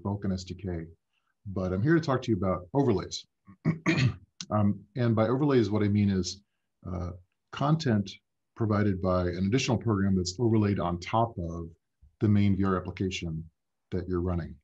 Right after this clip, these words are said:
Um, existing X R A P Is already support this notion. Uh, one example is I V R overlay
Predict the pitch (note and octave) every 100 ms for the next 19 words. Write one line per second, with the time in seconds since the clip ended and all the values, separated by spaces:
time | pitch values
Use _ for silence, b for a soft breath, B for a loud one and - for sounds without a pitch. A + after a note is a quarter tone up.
0 | _ _ - E2+ D#2+ D#3+ _ B2+ - _
1 | _ - - C3 B2 B2+ C3+ B2 A2+ -
2 | G#2 G2+ - G2 F#2 F#2 F#2+ F2+ A2+ A2
3 | G#2 - - G#2+ A2+ - E2+ F#2 - _
4 | _ _ _ - - F#2 G2+ G#2+ A2 G#2
5 | G2 F#2+ F2+ - A2 A2 G#2+ G2+ F#2 A2
6 | G#2 F2+ F2 F#2